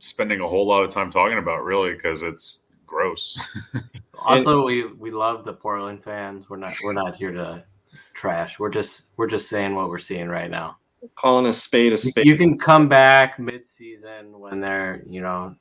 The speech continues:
Speaker 2: twelve games over five hundred and give us crap. I'm okay with that.
Speaker 3: Well, so,
Speaker 2: <laughs>
Speaker 3: so, so say Dame turns it on. Um, I mean, they're only two games out of, you know, this, this Clippers range where they're
Speaker 2: They need more than that, though.
Speaker 3: Right. So it, it's, it's doable, but I think in the long run,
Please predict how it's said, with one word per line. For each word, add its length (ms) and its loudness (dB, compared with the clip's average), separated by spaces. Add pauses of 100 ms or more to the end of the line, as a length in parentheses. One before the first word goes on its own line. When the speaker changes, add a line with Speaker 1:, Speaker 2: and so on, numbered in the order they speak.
Speaker 2:
twelve 400 0
games 320 -4
over 280 -6
five 280 -6
hundred 340 -8
and 300 -12
give 160 -10
us 120 -16
crap. 320 -8 (120)
I'm 100 -10
okay 300 -10
with 160 -20
that. 180 -12 (720)
Speaker 3:
Well, 120 2
so, 280 4
Speaker 2:
<laughs> 40 -10
Speaker 3:
so, 200 -4 (100)
so 180 6
say 280 8
Dame 340 6
turns 320 4
it 80 0
on. 240 0 (380)
Um, 540 -2 (120)
I 60 -4
mean, 160 0
they're 160 4
only 280 6
two 240 0
games 380 4
out 180 2
of, 240 -2
you 120 -2
know, 160 2
this, 300 -2
this 180 -6
Clippers 500 0
range 340 -2
where 80 -4
they're 120 0
Speaker 2:
They 60 8
need 260 8
more 320 2
than 180 -10
that, 340 -12
though. 180 -20 (480)
Speaker 3:
Right. 320 4
So 200 4
it, 340 -2
it's, 240 -2
it's 260 -2
doable, 440 8
but 80 2
I 60 4
think 180 -4
in 80 0
the 80 2
long 360 2
run, 260 0